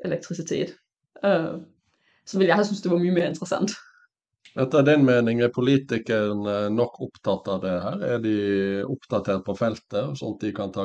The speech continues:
Speaker 2: gode beslutninger?
Speaker 1: Det bedrer sig sakte, men, <laughs> men jeg skulle gerne se endnu større engagement,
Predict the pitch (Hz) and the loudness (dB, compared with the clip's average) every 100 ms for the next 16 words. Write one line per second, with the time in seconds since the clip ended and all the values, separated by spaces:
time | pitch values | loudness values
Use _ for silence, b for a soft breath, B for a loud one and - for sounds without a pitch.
0 | 95 104 101 101 101 104 87 95 - _ | -4 -4 -6 -8 -8 -6 -8 -8 -14 _
1 | _ _ _ _ _ _ _ _ - _ | _ _ _ _ _ _ _ _ -20 _
2 | _ _ _ _ _ _ 254 214 185 214 | _ _ _ _ _ _ -4 6 10 10
3 | 269 262 196 190 196 320 - _ - 277 | 6 0 0 0 0 -2 -2 _ 2 2
4 | 214 226 - 277 294 190 254 339 - - | 4 0 -2 2 4 6 4 4 4 6
5 | 254 254 - 196 - 247 190 233 269 202 | 8 6 6 2 4 6 8 8 10 8
6 | 175 214 233 160 190 190 202 220 175 240 | 8 6 6 8 8 6 2 4 6 4